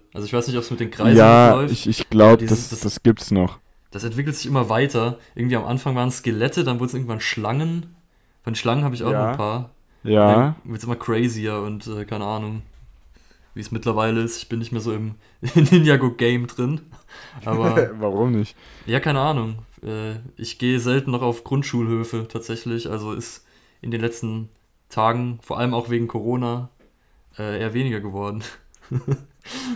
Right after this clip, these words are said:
Speaker 2: Ja, versteh ich.
Speaker 1: Aber was ich, was bei mir am krassesten
Speaker 2: <laughs>
Speaker 1: war nach Ninjago, waren, glaub ich, echt Pokémon-Karten. Davon habe ich heute noch irgendwie hundertfünfzig oder so.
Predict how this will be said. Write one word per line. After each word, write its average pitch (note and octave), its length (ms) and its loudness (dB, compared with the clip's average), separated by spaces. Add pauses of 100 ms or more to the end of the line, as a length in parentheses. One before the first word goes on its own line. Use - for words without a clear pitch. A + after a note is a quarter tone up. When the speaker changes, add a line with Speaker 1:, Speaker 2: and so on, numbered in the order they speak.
(240)
Speaker 2:
Ja, G2 400 -12 (640)
versteh G2 320 -14
ich. - 180 -20 (1000)
Speaker 1:
Aber G#2 100 -6
was A2 200 -8
ich, C#3+ 160 -8
was G#2+ 180 -6
bei B2+ 100 -2
mir C#3+ 240 -4
am B2 120 -6
krassesten C3 480 6
Speaker 2:
<laughs> - 0 -
Speaker 1:
war B2+ 280 0 (140)
nach A2+ 320 0
Ninjago, B2 760 -2 (320)
waren, A2+ 400 -4
glaub A2+ 140 -4
ich, A#2 80 -8
echt - 180 -10
Pokémon-Karten. G#2+ 640 -6
Davon A#2+ 200 -4
habe A#2+ 100 -2
ich A#2 120 -6
heute A#2 180 0
noch B2 120 -2
irgendwie A#2 460 -4 (400)
hundertfünfzig C3 1080 0
oder G#2 180 -4
so. G#2+ 340 -6